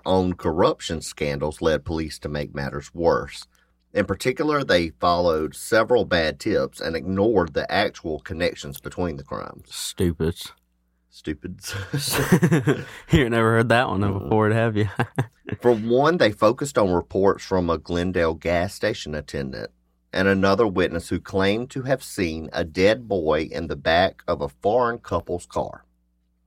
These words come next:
Speaker 1: The pair had apparently stopped at the gas station to ask for directions before heading to the local police station and then speeding out of town.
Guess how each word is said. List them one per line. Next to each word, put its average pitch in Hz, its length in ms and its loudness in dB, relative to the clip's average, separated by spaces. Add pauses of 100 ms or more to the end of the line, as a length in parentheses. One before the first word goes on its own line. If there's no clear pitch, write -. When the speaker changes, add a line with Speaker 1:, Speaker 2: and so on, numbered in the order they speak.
(640)
Speaker 1:
The 104 80 -2
pair 165 340 0
had 202 160 0
apparently 110 600 0
stopped - 500 2
at 113 100 -2
the 123 80 -4
gas 90 320 0
station 80 400 -6
to - 160 -4
ask 85 340 0
for 87 160 0
directions 78 800 -4
before 82 360 -6
heading 90 420 -2
to 101 160 -6
the 95 120 -2
local 87 360 -2
police 127 400 -6
station - 480 -8 (280)
and 92 140 -2
then 85 140 0
speeding 107 680 -8
out 160 200 -4
of 71 120 -14
town. - 400 -8